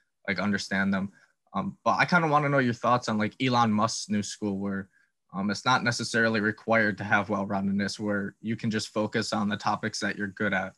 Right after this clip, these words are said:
Um, how, how would you think those, the people who would go through Elon Musk's new school where, you know, you can focus on one thing and one thing only if you'd like, um, how do you think that will kind of affect the,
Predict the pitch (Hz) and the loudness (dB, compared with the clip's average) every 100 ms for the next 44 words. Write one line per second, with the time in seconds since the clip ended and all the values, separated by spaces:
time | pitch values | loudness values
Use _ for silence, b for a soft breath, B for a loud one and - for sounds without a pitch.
0 | _ _ _ _ - 101 98 113 113 - | _ _ _ _ -4 -2 0 2 2 2
1 | 123 139 143 147 131 113 _ _ _ _ | 2 2 0 0 -2 -4 _ _ _ _
2 | _ _ 120 120 117 - - _ _ - | _ _ 0 0 0 -6 -16 _ _ -4
3 | 113 - 131 123 113 120 117 101 - _ | -4 0 -2 0 -2 0 0 -2 -8 _
4 | - 120 110 117 113 113 104 101 101 101 | -4 -2 0 -2 0 2 4 4 2 -2
5 | - 110 101 101 - 101 98 98 95 - | -6 -2 -2 -2 -4 -4 -4 -4 -6 -8
6 | b b _ 101 110 104 - 107 117 110 | b b _ 0 2 2 -2 -2 0 0
7 | 113 110 104 101 110 - 107 104 104 104 | -2 0 0 2 0 0 0 0 0 -2
8 | 98 104 104 104 101 98 101 101 107 98 | -2 -2 0 0 -2 -2 -4 -2 0 -2
9 | - b b b _ 101 98 110 117 117 | -8 b b b _ -4 -2 0 0 0
10 | 120 104 - 110 107 104 101 - 101 95 | -2 -4 0 2 2 -2 -6 -4 -4 -4
11 | 95 104 98 _ 98 95 | -6 -6 -6 _ -6 -6